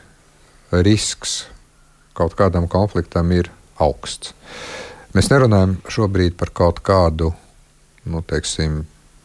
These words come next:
pārskatām nākotni. Ja mēs paskatāmies, teiksim, mūsu militāro drošību šodien, faktiski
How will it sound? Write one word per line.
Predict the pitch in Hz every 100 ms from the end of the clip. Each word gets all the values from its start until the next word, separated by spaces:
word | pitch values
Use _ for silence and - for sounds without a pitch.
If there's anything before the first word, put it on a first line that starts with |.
| _
pārskatām | 92 98 - - 82 82
nākotni. | 87 87 - 73 80 82
Ja | 95
mēs | 98 -
paskatāmies, | 113 - 101 95 90 - - - - - - _ _ - _ _ - - - -
teiksim, | 95 101 92 - - - - -
mūsu | 110 120 120 - 90 - - _
militāro | - 110 95 92 92
drošību | 90 113 - 87 87 92
šodien, | - 160 95 76 69 - _ - - -
faktiski | 101 101 98 90 - - -